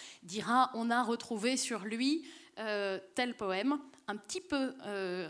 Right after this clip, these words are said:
réécrit, et, euh, ce texte sera retraduit du tchèque en français. » Donc le, le traducteur ne le reconnaîtra pas initialement pour ce qu'il était, c'est-à-dire en fait le texte de mille neuf cent vingt-six,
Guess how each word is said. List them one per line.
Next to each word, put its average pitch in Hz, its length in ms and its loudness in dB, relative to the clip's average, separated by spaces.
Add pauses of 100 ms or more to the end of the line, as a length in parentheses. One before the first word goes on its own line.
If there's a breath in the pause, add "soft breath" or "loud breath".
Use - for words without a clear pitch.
(120)
réécrit, 220 880 2 (400 loud breath)
et, 226 460 0
euh, 175 540 0 (200)
ce - 220 -2
texte - 680 -2 (180)
sera 202 300 -2
retraduit 262 680 2
du 185 120 -6
tchèque 277 500 0 (340 soft breath)
en 285 120 6
français. » 294 500 0 (460 loud breath)
Donc 233 380 -4 (160)
le, 208 420 -2
le 190 460 -6
traducteur 262 520 2
ne 214 80 -2
le 202 60 2
reconnaîtra 254 560 2
pas 240 220 0
initialement 240 640 4
pour 208 160 -8
ce - 60 -4
qu'il 254 180 2
était, 226 280 -2
c'est-à-dire 190 480 -4
en 180 60 -4
fait 262 300 -2
le 175 80 -4
texte 196 320 -6
de 196 60 -2
mille 180 140 -6
neuf 175 140 -6
cent 170 160 -8
vingt-six, 175 400 -6